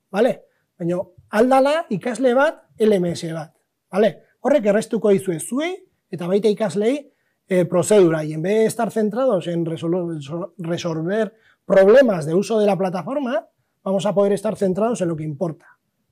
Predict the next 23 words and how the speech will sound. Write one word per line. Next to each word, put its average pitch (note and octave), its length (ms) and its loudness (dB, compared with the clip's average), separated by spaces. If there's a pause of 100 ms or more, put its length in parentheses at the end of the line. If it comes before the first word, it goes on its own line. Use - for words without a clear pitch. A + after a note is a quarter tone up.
(140)
Dala, A3 380 -6 (300)
gure D#3+ 200 -6
ikasleen F#3 360 -8
ikaskuntza, D#3+ 640 -12 (240)
¿vale? G#3 280 -8 (1080)
Eh, F#3 680 2
<clears throat> - 800 2
berdin, F#3 340 6
ja G#3 80 8
lehen G#3+ 160 6
aipatzen G3 340 2
nuena, F3 400 -2
eh, E3 260 -4 (280)
ba, D#3 200 -12
Moodleen F#3 500 4
inguruan, A3+ 540 2 (680)
milaka G3 380 4
tutorial, D#3+ 600 2
eh, D#3 140 -10
Classroomen G3+ 640 0
erabileraren G3+ 560 0
inguruan, G#3 500 2
bideoak G3 640 2